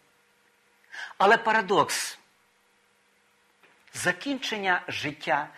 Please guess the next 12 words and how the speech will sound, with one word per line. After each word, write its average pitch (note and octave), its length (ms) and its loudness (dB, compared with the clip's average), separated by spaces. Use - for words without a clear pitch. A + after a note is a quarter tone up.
цього F3+ 340 2
видатного C#3+ 720 4
мужа. C#3+ 460 0
Знаходиться G3+ 680 6
в D3+ 60 0
жахливій F3+ 500 4
проказі, C#3 760 4
хворий, C#3 600 4
повна G#3 380 8
ізоляція E3 920 6
від C#3 260 2
суспільства, D#3+ 1000 -2